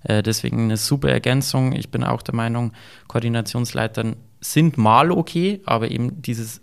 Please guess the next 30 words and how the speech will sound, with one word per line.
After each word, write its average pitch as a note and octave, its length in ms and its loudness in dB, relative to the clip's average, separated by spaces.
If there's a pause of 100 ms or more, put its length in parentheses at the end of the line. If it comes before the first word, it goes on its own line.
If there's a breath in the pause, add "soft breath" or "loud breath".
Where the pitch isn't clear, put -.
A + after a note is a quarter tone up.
Mal A#2 560 4
zur - 180 -4
Abwechslung D3+ 500 -2
reinbringen, C#3+ 600 -4 (460 loud breath)
ähm, A2+ 480 0 (200)
und A2+ 220 0
nicht - 340 -6 (1080)
denken, A#2 320 0
nur A#2 180 2
weil A2+ 100 4
das A2 160 -6
Ding A2+ 200 -2
Koordinationsleiter G#2+ 1200 -2
heißt, A2+ 340 -6 (560 soft breath)
äh, G#2+ 420 -2 (140)
trainiert B2 340 4
das - 140 0
immer B2+ 160 6
meine A#2 240 4
Koordination, A2+ 640 0
wenn A2+ 140 0
ich G#2+ 100 -4
die - 100 -12
Kids - 240 -8
da A2 80 -4
durchlaufen G#2+ 520 -2
lasse. - 300 -6 (280 soft breath)
Genau, B2+ 460 6 (120)
äh, C3 220 8
jetzt - 520 0